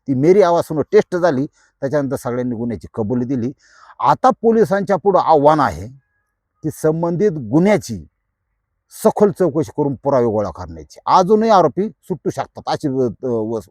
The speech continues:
वस्तू. कारण न्यायालय ना, काय झालं, कसं झालं हे पाहत नाही, न्यायालय पुरावे मागतं. प्रत्येक वाक्यागणित तिथं तुम्ही त्या विटनेस बॉक्समध्ये उभं राहून जे बोलता ना, त्याला प्रूफ, तुम्ही जे बोलता ते तुमच्या वकिलाला प्रूफ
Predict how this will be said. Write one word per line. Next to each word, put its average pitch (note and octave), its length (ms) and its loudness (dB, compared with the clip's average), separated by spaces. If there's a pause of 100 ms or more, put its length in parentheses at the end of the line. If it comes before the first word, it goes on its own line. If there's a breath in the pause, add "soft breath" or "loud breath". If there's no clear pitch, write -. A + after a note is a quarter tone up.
(400)
वस्तू. - 220 -4
कारण E3+ 220 2
न्यायालय A#3+ 420 8
ना, F#3 140 0 (520 loud breath)
काय G#3+ 160 8
झालं, A#3 160 6
कसं F3 200 2
झालं G#3 180 0
हे E3 60 2
पाहत F#3+ 300 0
नाही, G2+ 240 -10
न्यायालय F#3 400 -2
पुरावे D#3+ 240 0
मागतं. B2+ 340 -6 (200)
प्रत्येक - 440 -6
वाक्यागणित F#3 800 0
तिथं E3+ 160 -8
तुम्ही F3 340 -6 (640)
त्या D3+ 380 2
विटनेस E3 400 -2
बॉक्समध्ये E3+ 420 2
उभं D#3+ 140 4
राहून D#3 240 0
जे F3 140 6
बोलता F#3 340 2
ना, E3+ 140 -4
त्याला D#3+ 260 -4
प्रूफ, D#3+ 140 -6 (440)
तुम्ही G#3 220 2
जे B3+ 100 6
बोलता A#3 280 4
ते G#3 140 -4
तुमच्या G#3 320 -4
वकिलाला F3 300 -2
प्रूफ D3 200 -8